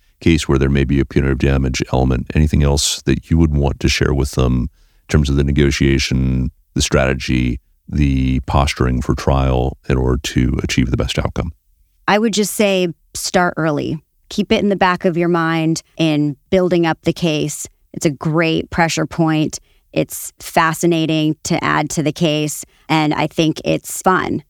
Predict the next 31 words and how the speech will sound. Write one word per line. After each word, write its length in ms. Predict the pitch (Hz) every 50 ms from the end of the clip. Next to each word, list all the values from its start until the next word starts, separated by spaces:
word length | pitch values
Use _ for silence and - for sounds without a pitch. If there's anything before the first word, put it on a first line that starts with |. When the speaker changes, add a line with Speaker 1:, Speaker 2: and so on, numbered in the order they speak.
| _ _
Speaker 2:
to 140 | - - -
add 160 | 135 131 - -
to 160 | - 151 -
it. 200 | - - 50 - _ _ _ _
So 100 | - 190
just 180 | 180 226 226 -
be 140 | 269 254 -
thinking 360 | - 226 220 202 208 196 190
about 300 | 185 160 170 165 165 160
it. 120 | 165 156
It's 140 | 170 - -
not 240 | 196 180 180 151 135
for 140 | - 190 180
every 220 | 175 160 170 165
case, 420 | - 180 165 147 - 190 - - - _ _ _ _ _
but 160 | - 190 180 - - - -
you'd 220 | - 190 208 190
be 120 | 185 220 214
surprised 480 | - 208 185 - 208 196 190 180 -
sometimes 400 | - 170 170 170 170 165 170 151
you 80 | 160 165
turn 240 | - - 175 165 165
a 40 | 151
corner 500 | - 175 165 165 165 156 147 143 147 - -
and 260 | 151 156 151 147 147
there's 220 | 147 160 151 156 156
a 60 | 160
lot 220 | 151 156 151 -
more 220 | - 156 151 147 147
to 100 | - -
uncover. 540 | 151 147 - 160 156 - - - - 151